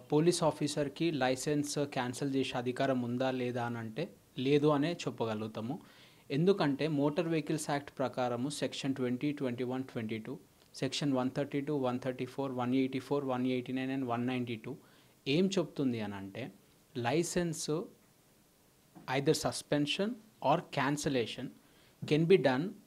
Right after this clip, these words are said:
only by the court. So, ఏంటి అని అంటే, ఈ సెక్షన్స్ ప్రకారము drunk and drive చేసినా, ఓవర్ స్పీడింగ్ చేసినా,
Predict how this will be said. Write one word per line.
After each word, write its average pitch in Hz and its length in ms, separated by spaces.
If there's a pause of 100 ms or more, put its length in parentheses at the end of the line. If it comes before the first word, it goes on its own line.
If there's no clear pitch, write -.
(180)
only 180 240
by 143 200
the 160 160 (840)
court. 139 240 (720)
So, 190 160 (140)
ఏంటి 175 300
అని 123 160
అంటే, 113 360 (400)
ఈ 170 80
సెక్షన్స్ 170 560
ప్రకారము 131 640 (180)
drunk 123 260
and 127 220
drive 123 180 (140)
చేసినా, 117 540 (200)
ఓవర్ 139 240
స్పీడింగ్ 131 440
చేసినా, 120 520